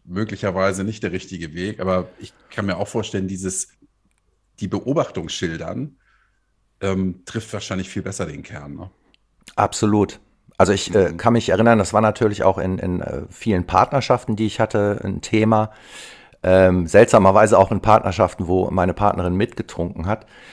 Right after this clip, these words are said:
Speaker 2: ähm, dass, dass mein Alkoholkonsum also immer, äh, äh, ein Problem war. Und wenn aus der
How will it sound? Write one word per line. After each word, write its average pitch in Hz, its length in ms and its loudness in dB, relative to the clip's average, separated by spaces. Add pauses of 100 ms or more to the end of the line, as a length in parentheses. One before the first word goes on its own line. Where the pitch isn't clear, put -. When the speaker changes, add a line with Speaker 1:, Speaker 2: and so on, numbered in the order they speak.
(280)
Speaker 2:
ähm, 90 640 0
dass, - 280 0 (140)
dass 87 200 -4
mein 90 400 2
Alkoholkonsum 95 920 -2
also 92 200 -4
immer, 101 640 2
äh, 87 40 -6
äh, 87 600 -6
ein 90 160 -6
Problem 90 680 0 (520)
war. 73 500 0 (460)
Und 87 580 -2
wenn 90 640 0 (560)
aus 87 220 -2
der 82 400 4